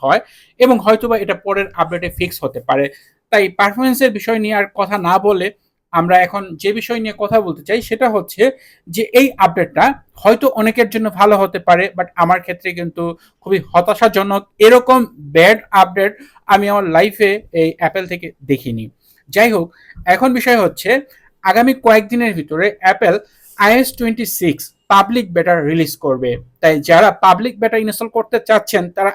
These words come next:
আরো কয়েকটা দিন অপেক্ষা করেন। রিলিজ হওয়ার পর আপনাদের জানিয়ে দিব, সেই সাথে কিভাবে আপডেট করতে হবে সেই বিষয়টাই জানিয়ে দিব।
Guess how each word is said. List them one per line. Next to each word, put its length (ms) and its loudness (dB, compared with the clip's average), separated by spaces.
আরো 220 2
কয়েকটা 340 -2
দিন 120 -4
অপেক্ষা 340 -2
করেন। 340 4
রিলিজ 280 -2
হওয়ার 140 4
পর 180 2
আপনাদের 440 -2
জানিয়ে 360 2
দিব, 340 0
সেই 200 -4
সাথে 240 -6
কিভাবে 400 0
আপডেট 280 0
করতে 260 -2
হবে 300 2
সেই 220 -2
বিষয়টাই 360 -2
জানিয়ে 340 2
দিব। 200 -8